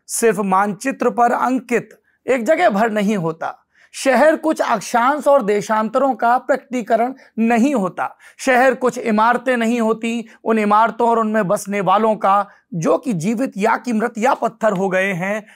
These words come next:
या फिर जिनके बारे में और कहीं-कहीं किन्हीं विरदावलियों, भजन श्लोकों में लिखा गया, उतना भर नहीं होता। शहर जीता जागता है अपने लोगों में,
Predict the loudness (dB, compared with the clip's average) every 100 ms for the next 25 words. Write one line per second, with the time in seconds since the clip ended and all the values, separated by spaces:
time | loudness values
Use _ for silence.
0 | -8 -2 -2 -2 -4 -4 -4 -4 0 0
1 | -2 -4 0 2 2 0 -4 -4 -4 -4
2 | -6 -10 _ -6 -2 0 0 0 2 2
3 | 2 -2 -2 -2 -2 0 0 -2 -4 -2
4 | -2 -2 -4 -4 -4 -4 -4 -2 -2 -4
5 | _ _ _ -10 -6 -4 -2 -2 -4 -6
6 | -6 -8 -12 -14 -14 _ _ _ -8 -2
7 | 0 0 -2 -6 -2 -2 0 -2 -4 -2
8 | -2 -2 -2 -4 -6 -8 -12 -10 -4 -2
9 | 0 -2 -2 -4